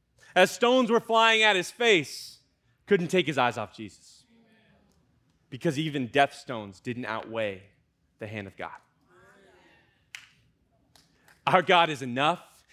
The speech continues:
He always was enough and always will be enough for us. And if you don't know it, I'm here to tell you that he will tilt your scale too if you let him. See, each of you hopefully received a,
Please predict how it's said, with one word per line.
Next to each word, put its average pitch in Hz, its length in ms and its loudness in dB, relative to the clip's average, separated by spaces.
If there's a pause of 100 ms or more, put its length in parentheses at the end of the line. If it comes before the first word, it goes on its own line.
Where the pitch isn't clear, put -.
(100)
He 185 120 4
always 156 360 2
was 165 280 2
enough 196 400 -2
and 165 100 -10
always 160 460 0
will 156 240 -2
be 156 180 -4
enough 143 380 0
for 131 120 -8
us. - 520 -10 (1200)
And 143 80 2
if 135 100 0
you 202 140 2
don't 208 240 2
know 190 160 2
it, 185 80 0
I'm 170 140 -2
here 180 160 -4
to 143 80 -6
tell 143 240 -4
you 135 120 -8
that 113 120 -6
he 180 160 -10
will 120 140 -14
tilt 160 300 -10
your 147 140 -12
scale 135 320 -6
too 117 360 -12 (340)
if 120 180 -8
you 123 80 -6
let 107 200 -2
him. 90 80 -20 (1900)
See, - 140 -10
each 175 260 -4
of 151 100 -4
you 139 380 -4 (2250)
hopefully 143 320 -6
received 123 400 -8
a, 110 240 -6